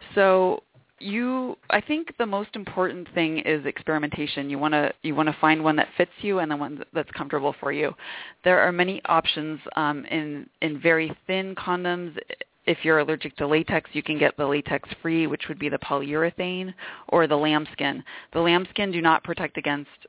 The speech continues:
um, S T Ds, though, so you have to be aware of that. But they are more comfortable than a latex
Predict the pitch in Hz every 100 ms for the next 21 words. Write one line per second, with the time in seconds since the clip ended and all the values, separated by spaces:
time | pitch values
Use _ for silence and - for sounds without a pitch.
0 | - 156 143 - 131 165 135 135 107 101
1 | - 139 135 - - 139 135 131 131 131
2 | - - 165 156 - 151 151 147 143 -
3 | 147 135 139 139 139 135 131